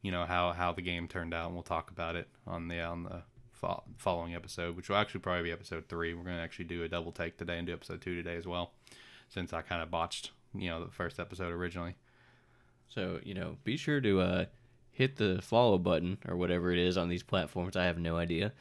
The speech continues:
Speaker 1: Uh, for Castbox, you can actually subscribe to it.
Speaker 2: Yeah, just go ahead, just subscribe to the channel, and, uh, you'll get all the sweet updates and all of the perks that come with that. And the perks are me. That I'm a perk. So,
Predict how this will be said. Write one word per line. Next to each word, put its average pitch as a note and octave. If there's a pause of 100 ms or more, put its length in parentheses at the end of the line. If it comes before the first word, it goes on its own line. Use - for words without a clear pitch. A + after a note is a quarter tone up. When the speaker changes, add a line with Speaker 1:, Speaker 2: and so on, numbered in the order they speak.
(120)
Speaker 1:
Uh, G#2+
for G#2
Castbox, A#2
you G#2+
can G2
actually F#2+
subscribe -
to F2+
it. F2
Speaker 2:
Yeah, F#2
just C3
go A2+
ahead, -
just G#2+
subscribe A#2+
to C3
the A2
channel, A#2 (480)
and, F2
uh, F2 (100)
you'll F2+
get F#2
all G#2
the F2+
sweet -
updates F2+
and F2+
all F#2
of F2+
the E2
perks - (300)
that E2
come F2
with F2
that. E2+
And F2+
the E2
perks -
are F2
me. A2+ (380)
That -
I'm F#2+
a F#2
perk. A#2+ (300)
So, F2